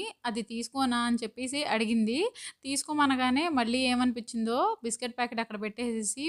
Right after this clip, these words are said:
మళ్ళీ వేరే సరుకుల దగ్గరికి పరిగెత్తింది. ఇందాక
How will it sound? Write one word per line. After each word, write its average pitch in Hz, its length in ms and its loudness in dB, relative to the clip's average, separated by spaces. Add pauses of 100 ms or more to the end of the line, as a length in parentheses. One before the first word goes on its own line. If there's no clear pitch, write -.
మళ్ళీ 240 260 2
వేరే 233 240 2
సరుకుల 226 300 -4
దగ్గరికి 214 320 -4
పరిగెత్తింది. 208 640 -2 (460)
ఇందాక 359 460 6